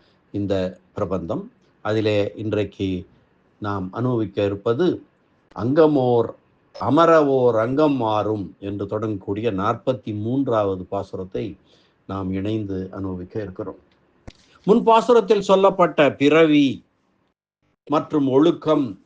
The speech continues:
காரணமாக, முன் பாசுரத்தில் சொல்லப்பட்ட பிறவி மற்றும் ஒழுக்கம் காரணமாக மட்டுமல்லாமல்,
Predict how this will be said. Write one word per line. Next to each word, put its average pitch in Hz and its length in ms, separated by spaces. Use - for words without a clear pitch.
காரணமாக, 120 880
முன் 131 240
பாசுரத்தில் 135 560
சொல்லப்பட்ட 113 800
பிறவி 147 520
மற்றும் 135 400
ஒழுக்கம் 180 420
காரணமாக 135 580
மட்டுமல்லாமல், 113 920